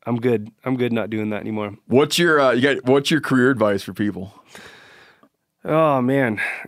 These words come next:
Speaker 1: I mean, I think it is finding something you love to do. Like, I loved fighting. I loved competing. I, I did it my whole life.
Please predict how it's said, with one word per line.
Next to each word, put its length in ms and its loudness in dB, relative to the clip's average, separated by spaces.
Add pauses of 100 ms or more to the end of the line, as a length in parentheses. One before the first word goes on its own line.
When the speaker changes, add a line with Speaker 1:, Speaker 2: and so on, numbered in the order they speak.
(120)
Speaker 1:
I 160 -2
mean, 380 0 (160)
I 140 0
think 280 0
it 80 -2
is 260 -2 (400)
finding 540 0
something 420 0
you 140 -2
love 280 -2
to 80 -6
do. 240 -4
Like, 160 -6
I 100 4
loved 280 0
fighting. 400 -6
I 60 0
loved 520 -2
competing. 800 -4
I, 120 -6 (240)
I 140 -4
did 260 -2
it 60 2
my 140 -2
whole 200 0
life. 480 -4